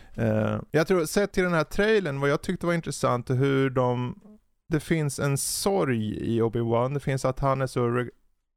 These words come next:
Speaker 2: han är så utanför allt. Och att de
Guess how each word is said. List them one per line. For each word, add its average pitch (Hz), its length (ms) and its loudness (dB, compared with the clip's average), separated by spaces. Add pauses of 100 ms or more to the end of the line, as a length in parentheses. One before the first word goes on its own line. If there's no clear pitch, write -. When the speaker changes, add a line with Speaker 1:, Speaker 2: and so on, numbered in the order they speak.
(100)
Speaker 2:
han 139 240 0
är 139 40 0
så 135 260 0
utanför 143 680 0
allt. 156 500 -4 (200)
Och - 340 -2
att - 100 -2
de 170 280 0